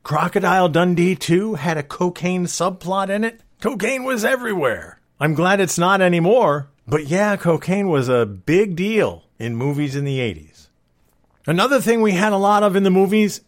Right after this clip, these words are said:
not only in the eighties, but even going back to the sixties, body swapping.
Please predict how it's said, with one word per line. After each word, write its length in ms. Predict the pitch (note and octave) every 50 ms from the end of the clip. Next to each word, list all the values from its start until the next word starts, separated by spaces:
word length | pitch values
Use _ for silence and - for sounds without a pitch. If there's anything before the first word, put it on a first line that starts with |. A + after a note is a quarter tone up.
| _ -
not 220 | D#3+ F#3 G3+ G3+
only 240 | A3+ C4 C4 A#3 F#3
in 80 | E3 D#3
the 120 | D#3+ E3+
eighties, 320 | G3 A#3 A3+ D#3+ C#3+ B2
but 200 | - D#3 D3 D3 -
even 280 | G3 G#3+ A3 B3 A#3
going 220 | A3 G#3 G#3 G3 E3+
back 220 | F#3+ F#3+ F#3+ -
to 80 | - E3+
the 80 | D#3+
sixties, 540 | C#3+ - A3 G#3 - - - F2 E2+ - - _ _ _ _ _ _ -
body 320 | - F3 F#3 G#3 G#3+ E3+
swapping. 540 | - - - - G2+ D#2 D#2+ - - - -